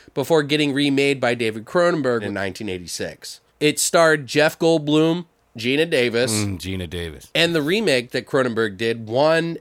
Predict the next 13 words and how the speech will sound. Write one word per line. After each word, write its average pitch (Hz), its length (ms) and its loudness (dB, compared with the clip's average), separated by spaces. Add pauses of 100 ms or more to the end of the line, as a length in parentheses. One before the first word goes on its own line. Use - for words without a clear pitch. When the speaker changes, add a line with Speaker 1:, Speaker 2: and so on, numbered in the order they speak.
Speaker 1:
an 139 120 -2
award, 127 640 2
an 113 100 -6
Academy 190 600 -2
Award, 92 440 -4
by 95 180 -4
the 92 120 -6
way, 92 340 -6 (420)
for 151 200 2
its 143 140 0
unforgettable 135 800 -2 (120)
makeup 120 600 -2 (240)
effects. - 640 -6